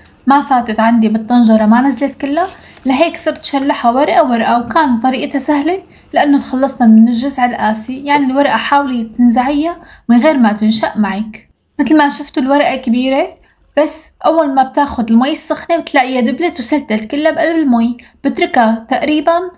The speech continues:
دقيقتين مو أكتر بالمي السخنة، وبعدين بسحبها. ما بدي إياها تنطبخ وتنسلق وتستوي بالمي السخنة، بدي إياها بس تدبل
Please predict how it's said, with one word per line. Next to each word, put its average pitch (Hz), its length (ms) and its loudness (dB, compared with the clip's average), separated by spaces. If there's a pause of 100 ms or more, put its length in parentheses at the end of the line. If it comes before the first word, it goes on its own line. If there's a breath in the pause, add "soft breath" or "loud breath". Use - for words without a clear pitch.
(280 soft breath)
دقيقتين 294 880 -2
مو 254 180 2
أكتر 208 360 -2
بالمي 247 360 2
السخنة، 311 560 -4
وبعدين 247 440 2
بسحبها. 220 560 -4 (240 loud breath)
ما 311 100 2
بدي 269 240 0
إياها 269 140 0
تنطبخ 269 560 0
وتنسلق 269 540 0
وتستوي 277 480 -2
بالمي 247 380 2
السخنة، 220 580 -2 (260 loud breath)
بدي 262 300 0
إياها 262 340 2
بس - 200 -4
تدبل 220 520 0